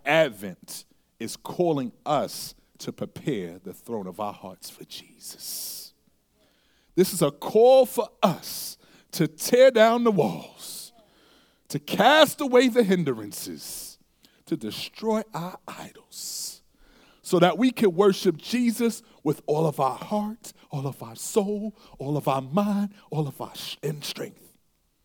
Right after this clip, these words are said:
Advent is a call to return to our ultimate love, which should be Jesus. This is how we unwrap Jesus,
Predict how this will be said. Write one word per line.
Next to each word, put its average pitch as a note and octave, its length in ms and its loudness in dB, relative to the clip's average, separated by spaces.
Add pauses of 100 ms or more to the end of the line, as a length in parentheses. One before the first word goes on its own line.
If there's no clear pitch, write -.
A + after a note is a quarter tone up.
(460)
Advent A#3+ 500 4
is F#3 140 2
a E3 100 2
call G#3+ 640 2 (180)
to - 120 0
return A#3+ 560 4
to - 180 2
our A3 220 6
ultimate G3+ 400 4
love, B2+ 400 2 (2250)
which C#3+ 160 -4
should E3+ 300 2
be E3+ 180 -6
Jesus. - 840 -14 (1300)
This C#4 180 0
is C#4+ 80 -2
how C#4+ 160 10
we C#4 120 2
unwrap C4+ 380 8
Jesus, F4 800 4